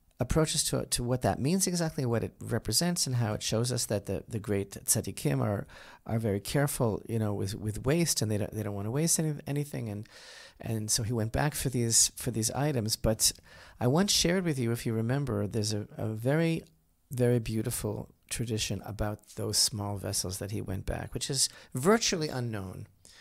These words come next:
to most people. But I received it from a, from a very great mentor. And that is that, um, on the ark, on Noah's ark, as you know,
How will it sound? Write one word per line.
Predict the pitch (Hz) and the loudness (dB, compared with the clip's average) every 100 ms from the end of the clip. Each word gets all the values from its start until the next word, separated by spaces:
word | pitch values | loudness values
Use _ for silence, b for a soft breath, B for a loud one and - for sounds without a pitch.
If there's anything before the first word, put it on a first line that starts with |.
| B B - | B B -2
to | 135 | 0
most | 127 117 - | 0 0 -2
people. | 123 - - | -4 -6 -6
But | 120 | -2
I | 131 | 2
received | 143 147 - 151 143 | 4 6 6 4 0
it | 127 | -4
from | - 117 113 | -2 -2 0
a, | 104 | -2
from | 113 - 117 | -4 -2 0
a | 107 | 0
very | 120 120 | 0 0
great | 123 110 | -2 -4
mentor. | 90 104 107 - - - B B B B B B B - - | -6 -8 -8 -10 -12 -16 B B B B B B B -12 -6
And | 113 | -2
that | 139 143 | 0 0
is | 113 139 127 | 2 0 0
that, | - 98 - _ _ _ _ _ _ - - - | 0 -4 -6 _ _ _ _ _ _ -16 -10 -2
um, | 107 98 104 - _ _ _ _ _ 135 | 0 0 -4 -8 _ _ _ _ _ 2
on | 165 | 4
the | 151 | 4
ark, | 113 117 - - - _ _ - | 2 0 -2 -14 -18 _ _ -4
on | 131 | 0
Noah's | 127 123 117 110 | 2 0 0 -2
ark, | 107 104 - - - B B B B B B B - | -2 -4 -8 -14 -18 B B B B B B B -4
as | 131 123 | 0 2
you | 120 | 2
know, | 127 135 120 | 0 0 0